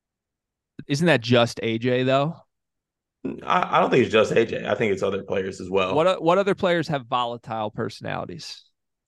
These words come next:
Speaker 2: I don't wanna speak on it necessarily. I don't, I'm not saying they have volatile personalities,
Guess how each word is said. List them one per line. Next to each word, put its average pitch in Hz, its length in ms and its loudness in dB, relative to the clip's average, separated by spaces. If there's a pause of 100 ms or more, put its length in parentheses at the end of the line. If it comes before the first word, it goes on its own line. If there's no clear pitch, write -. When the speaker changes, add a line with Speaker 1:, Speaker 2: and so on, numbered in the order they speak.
(500)
Speaker 2:
I - 80 -6
don't 113 80 2
wanna 98 160 2
speak - 260 -4
on 95 200 -2
it 117 120 -4
necessarily. 95 580 2
I 110 120 6
don't, 110 100 0
I'm 113 300 2
not 120 80 0
saying 127 200 4
they 110 120 6
have 107 380 2
volatile 101 480 2
personalities, 104 880 -2